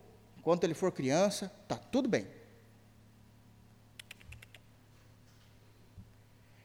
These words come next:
Ele foi cheio do Espírito Santo porque o Senhor o salvou no ventre da mãe.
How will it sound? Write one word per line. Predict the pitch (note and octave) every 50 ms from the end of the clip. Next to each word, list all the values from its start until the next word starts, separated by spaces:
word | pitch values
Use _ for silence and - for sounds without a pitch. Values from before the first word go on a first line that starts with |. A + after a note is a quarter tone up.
| - -
Ele | A#2 A2
foi | G#2 - - B2+
cheio | - - - C#3+ D3+ E3+ F3+
do | D#3 D#3
Espírito | C#3+ - - - C3 B2 - -
Santo | - - - C3 C3 C#3 C#3 -
porque | - B2+ B2 - - C#3 C3+ D3 -
o | D#3 E3 A3 C4
Senhor | - - - A3 E3+ D3 C#3+ D3+ D#3+
o | D#3+
salvou | D#3 - E3 D#3 D3 C3 A#2+ G#2 F#2+ - - - - - - - - - - - - - - - -
no | C#3 C3
ventre | A2+ A#2+ A#2 A#2 A#2+ A2+
da | A#2 A2+
mãe. | A2 G#2 G2+